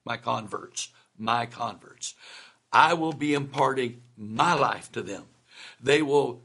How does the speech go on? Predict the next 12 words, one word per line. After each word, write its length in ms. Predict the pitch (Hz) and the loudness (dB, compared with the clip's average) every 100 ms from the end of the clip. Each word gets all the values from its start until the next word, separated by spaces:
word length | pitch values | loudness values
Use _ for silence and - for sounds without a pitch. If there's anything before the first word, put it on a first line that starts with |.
| _ | _
pattern 560 | - 165 160 143 131 120 - | -2 2 4 2 0 -10 -18
their 400 | 104 110 180 185 | -12 2 6 6
life 500 | 139 104 95 - - _ _ _ | 4 0 -4 -12 -18 _ _ _
after 360 | 120 120 127 113 | -6 -2 -2 -2
me 380 | 151 123 - - _ _ _ _ _ 123 | -2 -4 -6 -18 _ _ _ _ _ -8
and 240 | 107 104 | -6 -4
my 200 | 120 120 | -2 0
life. 640 | 113 143 - - - - _ _ _ _ _ _ _ _ _ _ - | -2 -6 -8 -12 -16 -18 _ _ _ _ _ _ _ _ _ _ 2
Been 260 | 147 156 139 | 2 2 -2
there, 240 | 139 135 | 0 0
done 400 | 117 107 113 95 | -2 -8 -10 -10
that. 340 | - - - | -16 -20 -20